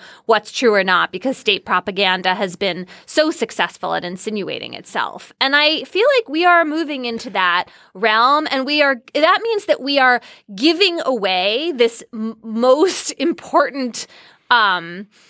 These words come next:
aspect, again, of our democracy, which is, like, some idea that we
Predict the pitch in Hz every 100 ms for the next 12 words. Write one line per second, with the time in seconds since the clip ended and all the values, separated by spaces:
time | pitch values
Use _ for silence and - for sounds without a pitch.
0 | _ - - 233 247 - - 202 175 -
1 | 226 339 320 170 196 202 208 233 - 381
2 | - 190 135 190 - 226 233 214 - -
3 | - 247 254 240 233 196 247 330 226 214
4 | 214 208 208 208